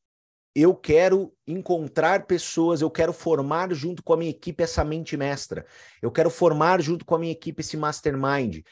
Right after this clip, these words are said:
Eu vou me conectar mais com as pessoas. Eu vou disciplinar mais meus pensamentos para que os meus pensamentos sejam mais pensamentos positivos. Eu vou acreditar de verdade no movimento, porque definitivamente, pessoal, é o movimento que vai lapidar o teu pensamento.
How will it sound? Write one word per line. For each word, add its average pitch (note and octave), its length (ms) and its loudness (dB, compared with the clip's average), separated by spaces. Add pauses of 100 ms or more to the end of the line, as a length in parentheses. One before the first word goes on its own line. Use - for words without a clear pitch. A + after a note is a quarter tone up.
(180)
Eu G#2+ 80 -4
vou C#3+ 120 4
me F#3 100 2
conectar F3 560 2
mais E3+ 220 -4
com - 80 -6
as E3 80 -10
pessoas. D#3 680 2 (240)
Eu B2 80 -4
vou D3+ 200 4
disciplinar D#3 880 -2
mais D#3 240 -2
meus D#3 200 -4
pensamentos D3+ 720 -2
para D3 140 -4
que C#3+ 100 -6
os B2 100 -6
meus D#3 280 -2
pensamentos D#3 640 -4
sejam D3+ 200 -4
mais D3+ 300 -2
pensamentos D3+ 600 -6
positivos. C#3 840 -2 (420)
Eu C#3 160 6
vou D3 200 8
acreditar E3+ 920 2
de D3 120 -8
verdade D#3 480 0
no D#3+ 140 -6
movimento, D#3 960 -4 (260)
porque C#3+ 240 0
definitivamente, D#3+ 880 2
pessoal, D3 480 2
é D3 100 2
o D#3+ 120 6
movimento E3 1080 4
que D3+ 200 -8
vai C#3+ 320 4
lapidar D3 580 0
o E3 80 2
teu D#3+ 160 -4
pensamento. C#3+ 960 -4